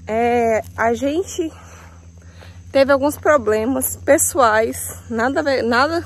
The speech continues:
n-, antes que especulem, não é nada no meu casamento com o Jair, tá, gente? A gente tá super bem, graças a Deus.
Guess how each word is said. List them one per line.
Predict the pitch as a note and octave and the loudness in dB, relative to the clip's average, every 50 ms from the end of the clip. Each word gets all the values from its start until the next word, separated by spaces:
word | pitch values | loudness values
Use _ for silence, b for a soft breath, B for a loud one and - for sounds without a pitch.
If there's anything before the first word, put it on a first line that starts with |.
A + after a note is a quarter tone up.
| - - | -8 -8
n-, | - G3+ A3+ | -6 -4 -4
antes | A3 - G#3 A3+ B3 C4 C#4 - - | -2 -2 -2 -2 -2 -2 -2 -4 -8
que | - - | -8 -8
especulem, | F3 - - - B3+ A#3+ - - - C#4 D4 D#4+ D#4 D#4 F#4 - - - - B B B B B B B B B B B B B - - | -8 -4 0 2 2 2 0 -2 -4 -2 -2 -2 -2 -4 -6 -8 -12 -16 -18 B B B B B B B B B B B B B -10 -4
não | A3 | -2
é | G#3 | 0
nada | G#3+ G#3+ A#3+ C#4 D4+ | 2 4 4 4 4
no | D4 D4 D4 | 2 2 2
meu | D4 C#4+ | 0 0
casamento | - D#4+ C#4 D4 D4+ C#4 B3+ A#3+ B3+ - | 0 0 -2 0 -2 -2 -2 -2 -4 -6
com | - - B3 | -6 -6 -4
o | |
Jair, | C4+ C#4 B3+ A3+ F#3 D#3 | -2 -2 -2 -2 -4 -6
tá, | - - G3 G3 G#3+ | -8 -6 -4 -4 -4
gente? | A3 G#3 F3 E3+ - - - - - - - - - - B B B B B B B B B B B B B B B B B - - | -4 -6 -10 -12 -14 -16 -18 -20 -20 -20 -20 -20 -20 -20 B B B B B B B B B B B B B B B B B -18 -14
A | F3+ | -10
gente | G3 G3 G3 - | -10 -10 -10 -8
tá | - G3+ - | -8 -8 -8
super | - - - D4 D4 - E4 D#4 D4 | -6 -4 -4 -4 -2 0 0 -2 -2
bem, | G#3 G#3+ A3 A3 G#3+ | -2 -4 -6 -4 -2
graças | G#3 G#3 A3 A#3+ A#3+ - C#4+ C#4 | -2 0 0 -2 -4 -6 -10 -10
a | C#4+ D4 C#4 | -10 -8 -8
Deus. | A3+ G3+ - F3 - - - - - | -8 -8 -8 -8 -10 -12 -16 -18 -18